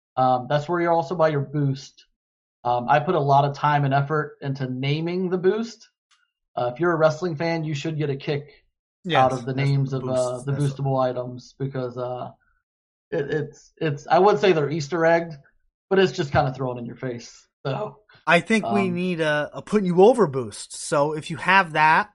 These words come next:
Speaker 2: and your character was on putting you over, then, uh,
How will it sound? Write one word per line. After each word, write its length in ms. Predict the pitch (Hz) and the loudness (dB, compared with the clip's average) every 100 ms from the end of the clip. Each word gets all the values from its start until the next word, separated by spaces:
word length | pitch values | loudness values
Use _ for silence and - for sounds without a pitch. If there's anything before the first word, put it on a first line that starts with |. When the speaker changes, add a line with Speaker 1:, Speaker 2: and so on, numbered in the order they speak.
| _ - | _ -10
Speaker 2:
and 140 | 160 | -4
your 180 | 160 156 | -2 -2
character 480 | - 185 175 - 170 | 0 0 0 0 -4
was 160 | 160 | -2
on 220 | 156 165 170 | 0 0 0
putting 320 | 190 175 170 | -4 -4 -4
you 160 | 160 | 2
over, 480 | 175 208 160 135 147 _ _ _ _ _ 151 | 4 4 2 -6 -12 _ _ _ _ _ -6
then, 320 | 151 143 147 | -4 -4 -6
uh, 340 | 139 135 131 | -4 -2 -2